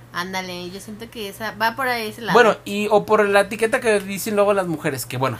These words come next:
Speaker 2: ya cono-, ya las conozco, pero dicen las mujeres, "Es que los hombres todo el tiempo y toda la vida piensan en sexo. Noventa por ciento sexo, diez por ciento toda su vida, familia, trabajo". Claro que no, creo que, eh, bueno,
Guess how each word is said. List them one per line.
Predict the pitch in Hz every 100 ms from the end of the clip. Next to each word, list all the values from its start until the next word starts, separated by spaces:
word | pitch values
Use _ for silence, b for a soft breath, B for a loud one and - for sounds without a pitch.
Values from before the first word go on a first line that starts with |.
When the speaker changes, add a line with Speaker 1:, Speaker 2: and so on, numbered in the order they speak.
| -
Speaker 2:
ya | - -
cono-, | - 80 80 78
ya | - 78
las | 76 -
conozco, | 214 269 - 131 - B B -
pero | 156 165
dicen | 180 175 190
las |
mujeres, | 175 165 156
"Es | 185 214 -
que | 349
los | 302 247
hombres | 240 269 -
todo | 226 226 240
el | 240 220
tiempo | 240 226 220 285
y |
toda | - 220 233
la | 220
vida | 196 214 247
piensan | 226 208 233 226
en | 196
sexo. | 175 170 - 147 - B B B B -
Noventa | - 202 220 262 320 320
por | 240
ciento | 247 247 240
sexo, | 262 262 -
diez | 247 214
por | 214 240
ciento | 226 220 196
toda | 214 226
su | 220 185
vida, | 175 208 247 233
familia, | 190 170 180 208 226 208
trabajo". | 180 151 165 175 147 - b b b -
Claro | - 254 -
que | 208
no, | 123 90 -
creo | 147 147
que, | 165 208 202 147 - - - - - - -
eh, | 135 131 131 123
bueno, | 160 131